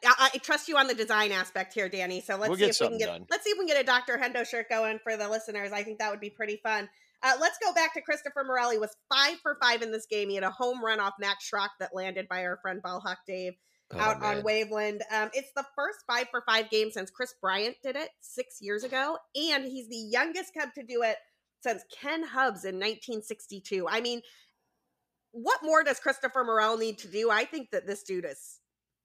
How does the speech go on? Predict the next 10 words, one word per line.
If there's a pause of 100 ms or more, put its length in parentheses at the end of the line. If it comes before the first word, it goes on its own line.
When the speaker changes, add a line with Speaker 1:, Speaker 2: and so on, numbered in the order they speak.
Speaker 1:
stunningly
good
at (120)
baseball. (540)
Speaker 2:
Yeah,
and
it's
funny
with
the,